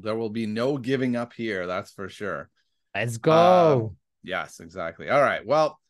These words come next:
Speaker 1: for all of you out there, I hope this is the week where you figure out what's been going wrong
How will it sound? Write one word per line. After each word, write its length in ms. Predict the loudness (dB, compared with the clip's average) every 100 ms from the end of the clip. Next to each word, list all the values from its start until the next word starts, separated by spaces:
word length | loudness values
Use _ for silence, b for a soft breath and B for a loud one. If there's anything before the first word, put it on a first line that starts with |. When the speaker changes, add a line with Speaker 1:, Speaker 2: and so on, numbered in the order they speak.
| _ _ _
Speaker 1:
for 120 | 0 2
all 100 | 2
of 80 |
you 140 | 2 0
out 140 | 0
there, 180 | 0 0
I 80 | 2
hope 260 | 0 -2
this 200 | -4 -6
is 80 | -6
the 120 | -8
week 300 | -4 -4 -6 -4
where 200 | 0 0
you 560 | -2 -4 -2 2 0
figure 420 | 0 -4 -4 -2
out 380 | 0 0 -2 -6 -8
what's 260 | -8 -6
been 160 | -4 -4
going 320 | 0 -2 -2
wrong 680 | -2 0 0 0 -2 -4 -8